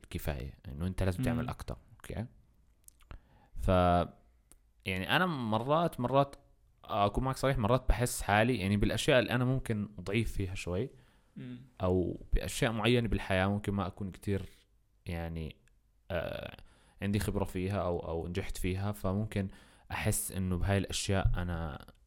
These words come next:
Speaker 1: لازمني كمان. بس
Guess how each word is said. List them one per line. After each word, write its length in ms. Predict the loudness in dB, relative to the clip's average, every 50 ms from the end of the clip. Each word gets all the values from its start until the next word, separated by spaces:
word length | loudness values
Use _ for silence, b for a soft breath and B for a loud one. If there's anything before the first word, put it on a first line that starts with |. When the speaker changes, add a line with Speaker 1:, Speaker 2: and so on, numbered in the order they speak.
| _ -14 -4
Speaker 1:
لازمني 420 | -2 -2 0 0 0 -2 -2 -2 -4
كمان. 420 | -4 -2 0 2 2 0 0 -4 b b b b b b b b b b b b b b 0 4
بس 500 | 4 4 6 4 0 -2 -4 -4 -6 -10